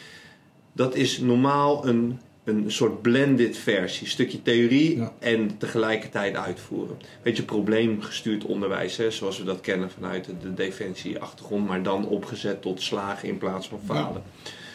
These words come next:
Speaker 1: Nu hebben we gezegd, laten we die theoretische kader, laten we die weghalen. Eh, op het moment dat we een long distance team moeten kunnen trainen, dan betekent het ook dat we hem long distance moeten kunnen opleiden.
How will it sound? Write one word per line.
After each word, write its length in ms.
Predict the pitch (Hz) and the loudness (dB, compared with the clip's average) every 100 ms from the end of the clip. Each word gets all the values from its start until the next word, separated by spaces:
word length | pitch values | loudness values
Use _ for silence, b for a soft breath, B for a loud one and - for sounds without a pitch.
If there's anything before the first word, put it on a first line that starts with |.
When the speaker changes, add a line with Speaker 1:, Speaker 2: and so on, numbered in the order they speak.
| B B B - | B B B 4
Speaker 1:
Nu 220 | 143 156 | 6 8
hebben 180 | 143 131 | 6 4
we 60 | |
gezegd, 320 | 123 - 127 | 2 2 2
laten 320 | 127 127 131 123 | 4 4 4 2
we 60 | - | 2
die 120 | 127 | 4
theoretische 580 | 120 127 135 - - - | 6 4 2 0 -6 -2
kader, 360 | 131 127 107 | 2 2 2
laten 240 | 104 107 - | 2 0 -2
we 40 | |
die 80 | 104 | 0
weghalen. 540 | 110 131 135 139 160 247 - b b b - | 2 2 0 0 -2 -6 -14 b b b -6
Eh, 440 | 117 113 113 110 107 104 | 2 4 4 4 2 0
op 180 | - 127 | 2 4
het 100 | 123 | 6
moment 360 | 120 120 120 120 | 6 6 6 6
dat 180 | 117 - | 4 4
we 60 | |
een 160 | 113 110 | 4 6
long 280 | 117 131 117 | 6 6 6
distance 460 | 135 135 131 110 - | 4 4 2 0 2
team 360 | 127 104 92 - - | 2 2 0 -8 -2
moeten 300 | 120 110 131 | 2 2 2
kunnen 260 | 127 113 | 2 2
trainen, 520 | 104 135 143 107 120 - B B B B | 4 4 6 4 2 -2 B B B B
dan 120 | 110 | 2
betekent 420 | 110 107 120 113 | 4 4 4 2
het 120 | 107 135 | 2 4
ook 180 | 135 | 4
dat 160 | 123 113 | 4 2
we 80 | 117 | 4
hem 180 | 110 107 | 4 6
long 260 | 131 131 | 6 6
distance 480 | 127 127 - 113 123 | 4 2 0 0 2
moeten 180 | 123 - | 2 2
kunnen 200 | 120 110 | 2 2
opleiden. 480 | 143 123 101 - | 2 0 -2 -6